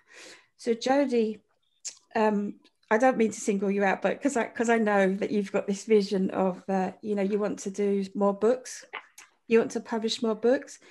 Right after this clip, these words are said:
So perhaps you could write to yourself as if you're already, a, you know, quite a well-known, famous author. And Georgina, I know that you're very musical, and you're obviously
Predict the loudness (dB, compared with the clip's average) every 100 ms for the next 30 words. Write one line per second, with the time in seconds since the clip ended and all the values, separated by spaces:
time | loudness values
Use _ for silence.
0 | -20 -20 _ -2 -2 -2 0 0 0 -4
1 | -4 -4 -2 -2 0 -2 -2 -6 -4 -2
2 | -2 -6 -4 -4 -4 -2 -2 -2 -2 -2
3 | 0 0 -2 -2 -4 -8 _ -6 -2 -2
4 | -2 -2 -2 -4 -2 0 0 0 -2 -2
5 | -6 -4 -2 -2 -4 -4 -4 -4 -8 -8
6 | -12 _ _ _ _ _ -20 -20 _ _
7 | _ _ _ _ _ _ _ -6 -2 0
8 | 4 4 4 2 2 2 0 0 0 0
9 | 0 -2 0 -2 0 -2 -4 -6 -6 -2
10 | 0 0 0 0 0 -2 -6 _ _ _
11 | _ _ _ 0 0 0 -6 -2 0 0
12 | -2